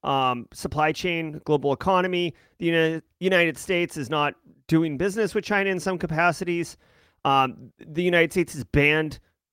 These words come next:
uh, or sanctioned the export of chips, microchips, to China. Uh, Japan and Netherlands have joined in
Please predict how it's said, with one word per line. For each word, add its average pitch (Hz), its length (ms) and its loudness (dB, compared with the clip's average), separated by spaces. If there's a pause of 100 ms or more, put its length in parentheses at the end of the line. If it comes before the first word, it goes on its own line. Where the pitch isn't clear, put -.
uh, 127 360 0
or 131 120 -2
sanctioned 156 760 -4
the 147 180 -4
export 165 540 2
of 123 220 -6
chips, - 500 -2
microchips, 196 760 -4
to 190 140 -8
China. 185 480 0 (320)
Uh, 127 300 2 (160)
Japan 165 440 -2
and 143 80 -4
Netherlands 170 440 0
have 151 100 -4
joined 160 380 0
in 160 280 0